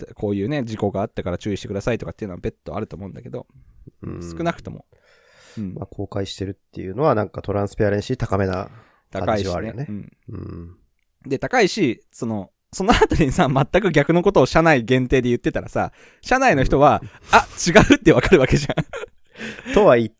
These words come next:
Speaker 2: たものの、みたいなね、
Speaker 1: <laughs> ね。
Speaker 2: 感じになるとね。
Speaker 1: え、あれは、
Speaker 2: えってなる。
Speaker 1: え、あれはってなるから。だからやっぱ社内、社外にも出すってことは、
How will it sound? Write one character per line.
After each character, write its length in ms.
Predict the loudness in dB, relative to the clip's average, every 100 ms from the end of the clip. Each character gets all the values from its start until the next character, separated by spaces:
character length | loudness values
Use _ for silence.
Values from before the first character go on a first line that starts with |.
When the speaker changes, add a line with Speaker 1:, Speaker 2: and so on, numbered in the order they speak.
| _
Speaker 2:
た 100 | 6
も 160 | 8 8
の 120 | 8
の、 160 | 8
み 100 | 6
た 80 | 6
い 280 | 8 10 8
な 60 | 8
ね、 100 | 6
Speaker 1:
<laughs> 40 |
ね。 60 | 4
Speaker 2:
感 120 | 2
じ 160 | -2 0
に 60 | 4
な 100 | 4
る 80 | 4
と 60 |
ね。 280 | -2 -6 6 8
Speaker 1:
え、 180 | 8 6
あ 120 | 6
れ 160 | 10 10
は、 100 | 8
Speaker 2:
え 20 |
っ 40 | 6
て 100 | 4
な 80 | 10
る。 100 | 8
Speaker 1:
え、 100 | 8
あ 100 | 6
れ 120 | 10 12
は 140 | 12
っ 100 | 10
て 100 | 6
な 100 | 6
る 100 | 6
か 120 | 4
ら。 280 | 4 4 0 -10 -18 -20 -20 -20 -16 -16 -16 -4
だ 100 | 2
か 60 | 6
ら 60 |
や 120 | 8
っ 20 | 6
ぱ 80 |
社 140 | 4 4
内、 260 | 4 2
社 140 | -2 2
外 140 | 2
に 40 | 4
も 80 |
出 140 | 6 4
す 160 | 2 -4
っ 40 |
て 80 | 0
こ 80 | 4
と 100 | 6
は、 360 | 6 6 0